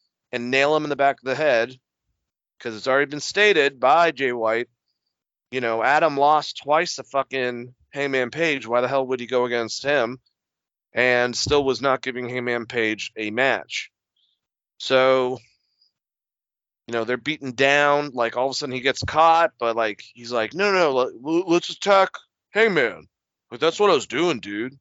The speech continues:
Like, what do you, what, what the fuck?" <laughs> So Jay White grabs Hangman Page, and he's about to nail him, and you hear coins drop. Bam, bam.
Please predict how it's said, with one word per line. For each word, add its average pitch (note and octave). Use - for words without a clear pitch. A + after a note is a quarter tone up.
Like, F#2+
what A#2+
do F3
you, F3
what, A2+
what -
the -
fuck?" F3
<laughs> -
So -
Jay F#3
White G3+
grabs F3+
Hangman F3
Page, C3
and B2+
he's C#3
about D3
to D#3+
nail D3+
him, A#2
and A#2
you B2
hear B2+
coins A#2
drop. D#2+
Bam, D3+
bam. D3+